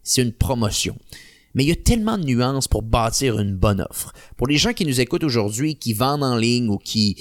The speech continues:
ont des gens qui vont faire des appels au téléphone pour essayer de con-, de, de conclure des transactions, repenser à comment notre offre est construite est souvent la chose qui va avoir le plus d'impact dans n'importe quelle de nos campagnes. Nous, on le voit des fois, le paramétrage, les audiences sont mal construites,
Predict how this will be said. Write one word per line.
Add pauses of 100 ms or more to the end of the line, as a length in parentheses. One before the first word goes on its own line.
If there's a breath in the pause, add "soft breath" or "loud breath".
(340 loud breath)
ont
des
gens
qui
vont
faire
des
appels
au
téléphone
pour
essayer
de
con-,
de,
de
conclure
des
transactions, (440 soft breath)
repenser
à
comment
notre
offre
est
construite (240 loud breath)
est
souvent
la
chose
qui
va
avoir
le
plus
d'impact
dans
n'importe
quelle
de
nos
campagnes.
Nous,
on
le
voit
des
fois,
le
paramétrage,
les
audiences
sont
mal
construites,